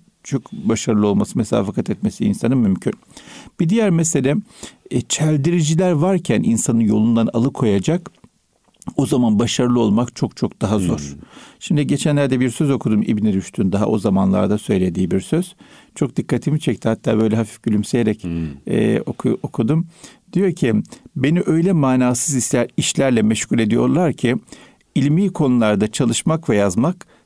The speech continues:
Speaker 1: tıpkı yangından mal kaçırmaya benziyor."
Speaker 2: <laughs>
Speaker 1: diyor. Daha o zaman öyle manasız işlerle meşgul ediyorlar ki diyor,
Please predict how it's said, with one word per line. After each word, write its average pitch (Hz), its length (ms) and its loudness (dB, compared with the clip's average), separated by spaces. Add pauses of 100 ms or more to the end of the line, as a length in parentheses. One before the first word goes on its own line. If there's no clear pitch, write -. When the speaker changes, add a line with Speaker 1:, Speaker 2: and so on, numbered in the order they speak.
(160)
Speaker 1:
tıpkı - 320 -4
yangından 135 560 2
mal 131 220 2
kaçırmaya 110 640 0
benziyor." 95 540 0
Speaker 2:
<laughs> - 0 -
Speaker 1:
diyor. 95 200 -8 (140)
Daha 117 180 2
o 117 120 2
zaman 98 320 0 (500)
öyle 123 160 2
manasız 113 480 0
işlerle 107 420 0
meşgul 107 280 -2
ediyorlar 160 380 0
ki - 160 -2
diyor, 123 200 0